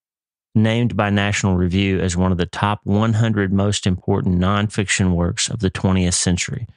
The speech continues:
Let that sink in. It's never gone out of print since nineteen ninety-six. George Gilder wrote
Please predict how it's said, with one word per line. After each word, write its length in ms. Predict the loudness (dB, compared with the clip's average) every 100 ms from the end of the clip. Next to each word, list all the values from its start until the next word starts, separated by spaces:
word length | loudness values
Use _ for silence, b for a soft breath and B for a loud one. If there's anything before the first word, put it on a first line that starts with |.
| b b b -2
Let 140 | 0
that 160 | 0 0
sink 300 | 0 2 2
in. 160 | 2
It's 160 | 0 0
never 240 | 2 2
gone 180 | 0 2
out 140 | 2
of 100 | 0
print 300 | 0 0 0
since 220 | 0 0 0
nineteen 280 | 0 2
ninety-six. 580 | 2 2 0 0 -2 -4 -10 B B -2
George 240 | 0 2
Gilder 320 | 2 2 2 2
wrote 300 | 2 0